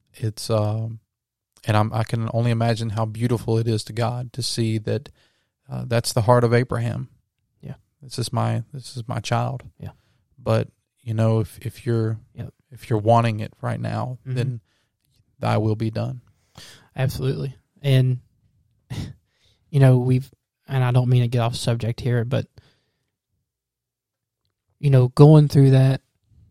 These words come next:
Speaker 2: and, you know, some will say, "Well, you know, you were only, she was only nine, nine, ten weeks pregnant." You know, some will say that,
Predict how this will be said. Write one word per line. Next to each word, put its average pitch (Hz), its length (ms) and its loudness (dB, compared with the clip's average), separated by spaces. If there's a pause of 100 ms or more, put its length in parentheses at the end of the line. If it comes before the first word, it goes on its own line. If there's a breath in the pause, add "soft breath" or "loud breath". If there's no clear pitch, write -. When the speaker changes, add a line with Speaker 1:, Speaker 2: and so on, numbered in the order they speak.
(340)
Speaker 2:
and, 127 400 2 (100)
you 135 100 -2
know, 127 80 4
some 175 300 2
will 147 100 -2
say, 131 420 4
"Well, 123 260 2
you 127 200 0
know, 120 120 -2
you 123 260 0
were 120 160 2
only, 120 440 0
she - 180 0
was 143 120 6
only 127 320 4
nine, 123 520 0 (160)
nine, 127 360 -2
ten 131 240 -2
weeks 127 200 -6
pregnant." 127 360 -6 (1600 loud breath)
You 131 140 2
know, 120 60 6
some 147 260 6
will 127 80 2
say 123 320 -2
that, 117 220 0